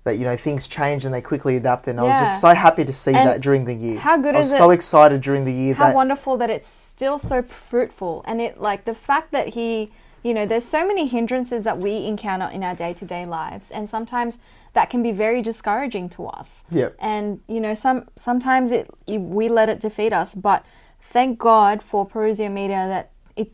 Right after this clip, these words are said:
Speaker 2: didn't let them defeat it. Like, it,
Speaker 1: Absolutely.
Speaker 2: they didn't let Corona defeat them and their purpose.
Speaker 1: Exactly. And, and that's what I was happy about. When, when Charbel said that, I was like, Yes, this is one of my,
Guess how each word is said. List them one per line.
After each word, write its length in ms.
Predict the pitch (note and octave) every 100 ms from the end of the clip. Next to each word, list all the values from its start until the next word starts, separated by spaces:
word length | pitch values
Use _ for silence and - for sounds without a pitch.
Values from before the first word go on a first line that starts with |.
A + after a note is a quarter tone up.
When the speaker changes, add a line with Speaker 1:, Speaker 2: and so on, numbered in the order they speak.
| _
Speaker 2:
didn't 320 | - A#3 A3+ G#3+
let 180 | G3
them 120 | G3 F#3+
defeat 400 | F#3+ - F3+ D#3+
it. 140 | - _ _
Like, 200 | F#3+ F3+
it, 60 | - -
Speaker 1:
Absolutely. 360 | D#3 G#3+ B2+ C#3+
Speaker 2:
they 120 | B3+
didn't 240 | A3 B3 A#3+
let 160 | -
Corona 460 | - A3 A3 A3 G3+
defeat 460 | G3+ G3 G#3 G3+
them 280 | G#3 F#3 F3 -
and 180 | G3
their 100 | G3
purpose. 720 | F#3+ - F#3+ - G2 - - -
Speaker 1:
Exactly. 600 | C#3 C3+ C3+ B2 A2 C3+ _ - - -
And, 140 | D#3
and 180 | D#3+ E3+
that's 160 | G3 A#3
what 100 | G#3+
I 40 |
was 100 | D#3
happy 300 | D#3+ D3 F3
about. 320 | D3 B2 A2+
When, 220 | B2 C3 B2+
when 100 | C3+
Charbel 340 | - F3+ E3
said 220 | C3+ C#3+
that, 80 | B2+
I 100 | A2+
was 180 | A2 A#2+
like, 180 | A#2+ G#2+
Yes, 360 | A2 A#2+ B2 -
this 180 | - C#3
is 120 | B2
one 160 | B2+ B2
of 60 |
my, 320 | A#2 B2 A#2+